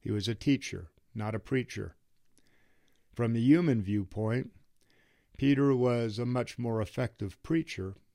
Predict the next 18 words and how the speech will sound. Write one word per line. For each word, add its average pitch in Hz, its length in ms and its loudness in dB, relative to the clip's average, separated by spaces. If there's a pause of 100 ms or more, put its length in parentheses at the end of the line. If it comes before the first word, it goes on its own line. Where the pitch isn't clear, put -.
(180)
than 113 240 -6
Jesus. 113 560 -4 (1600)
Jesus' 131 640 2
preaching 107 680 -4 (420)
was 113 200 -2
so 127 320 2
effective 120 720 -4 (280)
because 123 420 -2
of 110 100 -2
his 113 240 -2
unique 113 460 -2
personality, 110 880 -4 (720)
not 117 320 -2 (240)
because 110 520 -2
of 104 180 -6
his 104 280 -4
compelling 104 680 -4
oratory 107 760 -2